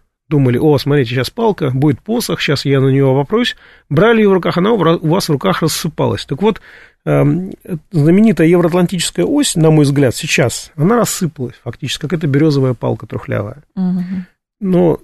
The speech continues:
Speaker 1: у меня плохие новости дальше, потому что этот процесс-то ещё не закончился, он, э, как эффект домино. А С Ш А как бы поругались с Брюсселем, э,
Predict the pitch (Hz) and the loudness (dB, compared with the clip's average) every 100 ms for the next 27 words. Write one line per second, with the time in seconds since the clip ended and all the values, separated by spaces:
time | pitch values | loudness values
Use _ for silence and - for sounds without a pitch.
0 | - 147 135 143 170 214 214 - 226 240 | -4 -2 0 2 2 2 -2 0 0 2
1 | 156 - 135 127 110 - - 139 - 175 | 2 0 -2 0 -2 -8 -6 -4 -2 -4
2 | - 180 196 - 185 185 160 175 247 233 | -4 -4 -4 -4 -2 0 2 0 0 -2
3 | 139 120 135 135 139 131 139 135 - 156 | -2 -6 -4 -2 -2 -2 0 -2 -2 -4
4 | 165 - 170 135 147 185 233 131 - _ | -4 -2 -2 2 2 2 0 -2 -8 _
5 | _ _ _ _ _ 139 127 123 - _ | _ _ _ _ _ 0 2 0 -4 _
6 | _ _ _ - 185 - 185 151 113 - | _ _ _ -4 -2 2 4 4 0 0
7 | 190 165 131 131 - 156 160 160 127 123 | 2 2 2 0 2 2 4 4 4 2
8 | 120 151 170 - 127 113 175 254 _ _ | 2 0 0 0 -2 -2 -4 -6 _ _
9 | _ _ _ _ - 135 127 | _ _ _ _ -6 -2 -2